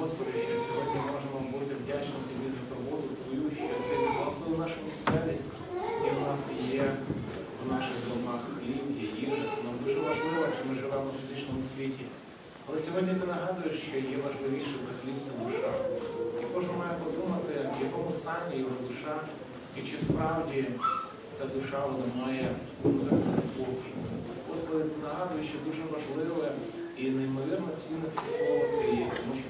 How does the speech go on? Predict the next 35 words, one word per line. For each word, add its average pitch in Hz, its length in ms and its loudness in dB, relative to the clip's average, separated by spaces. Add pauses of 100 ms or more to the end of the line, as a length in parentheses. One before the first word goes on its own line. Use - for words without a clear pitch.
це - 140 -8
світильник 175 560 -2
ноги 147 280 -4 (400)
нашій, 131 360 -2 (420)
це - 80 -2 (120)
світло 160 400 0
в 139 140 -2
всякій 160 360 -6 (120)
темряві. 127 440 0 (460)
Боже, 147 220 0
тому 147 120 2 (100)
щоб - 160 -2
ми 156 120 0
зважали 143 360 -2 (100)
як 143 140 -2
на 135 100 -4
світильник 139 500 -4 (180)
і - 20 -6 (100)
світло 123 340 -6
в - 60 -10
темному 123 320 -4 (100)
місці. 113 280 -6 (500)
І - 80 -8
ми 165 140 -4
дякуємо 190 340 -2
Тобі, 156 260 -2
що 185 140 -2
ми 151 100 -2
маємо 151 260 0
повне 160 280 2
заспокоєння 156 580 -2
в - 60 -8
Своєму - 320 12 (100)
Ісусі - 360 -6
Христі, 143 360 -4